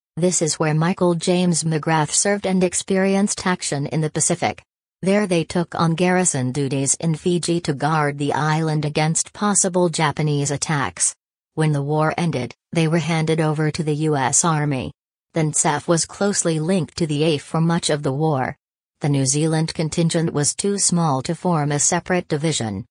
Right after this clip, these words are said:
so the New Zealand and Australian divisions were combined to form the famous Australian and New Zealand Army Corps.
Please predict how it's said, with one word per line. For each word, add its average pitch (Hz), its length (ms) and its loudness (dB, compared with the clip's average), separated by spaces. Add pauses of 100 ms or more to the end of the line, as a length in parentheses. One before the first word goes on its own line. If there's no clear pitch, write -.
(120)
so 165 300 2
the 151 100 0
New 139 160 2
Zealand 160 520 0
and 147 120 0
Australian 165 720 0
divisions 160 640 0
were 160 140 0
combined 170 540 0
to 151 100 -4
form 180 360 2
the 160 120 -2
famous 190 420 2
Australian 139 880 0
and 143 160 2
New 135 140 2
Zealand 156 500 2
Army 180 340 2
Corps. 139 460 -2